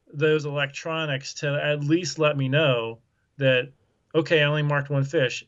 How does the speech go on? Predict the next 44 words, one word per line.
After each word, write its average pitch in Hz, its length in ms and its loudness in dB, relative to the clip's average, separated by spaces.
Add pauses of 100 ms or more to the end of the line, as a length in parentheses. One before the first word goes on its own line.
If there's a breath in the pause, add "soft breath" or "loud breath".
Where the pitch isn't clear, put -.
(400 soft breath)
That's 175 240 0
different 165 420 -2
than 143 380 2
if 151 240 -6
I 147 80 2
marked 143 480 -2
twenty 180 320 -2
fish 143 320 0
and 139 100 0
I 135 80 6
didn't 143 220 2
get 135 140 4
a 123 40 -4
strike, 147 400 2
because 139 340 -2
it's 139 140 -6
like, 135 200 -2
okay, 147 200 -2
something 151 360 2
else 151 260 4
is 120 140 -4
majorly 123 520 -4
wrong 120 260 -4
in 117 80 -6
that 139 200 4
scenario. 113 540 -6 (640 loud breath)
So 165 160 0
j-, 151 160 0
it 180 160 2
just 185 220 0
is 156 140 0
helpful 180 600 0
information, 143 920 -6 (100)
that 135 340 -2 (560)
electronics. 139 760 -4
And 143 100 0
then 147 140 2
when 147 80 2
I 147 80 2
went 165 180 0
and 143 100 -4
fished 151 260 0
with 143 120 0
you, 143 520 4